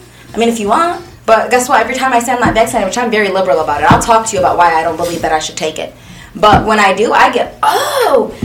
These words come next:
Shay, you have M S. Why would you take it? You're pr-," I'm like, "That's exactly right. I have neurological deficits."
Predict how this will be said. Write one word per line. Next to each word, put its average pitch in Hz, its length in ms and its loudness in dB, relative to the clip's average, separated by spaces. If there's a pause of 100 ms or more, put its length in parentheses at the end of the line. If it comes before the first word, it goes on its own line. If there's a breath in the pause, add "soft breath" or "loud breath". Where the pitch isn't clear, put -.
(180 loud breath)
Shay, - 480 2
you - 100 -2 (100)
have - 160 0
M 226 200 2
S. - 540 2 (340 loud breath)
Why 466 260 4
would 554 220 6
you 494 120 4
take 466 240 2
it? 285 120 -2
You're 554 140 6
pr-," - 80 -2 (260 loud breath)
I'm 254 80 -6
like, 254 140 -4 (240)
"That's 240 220 2
exactly 233 360 2
right. 226 160 2
I - 20 -4
have 233 100 -6
neurological 214 640 -2
deficits." - 680 -8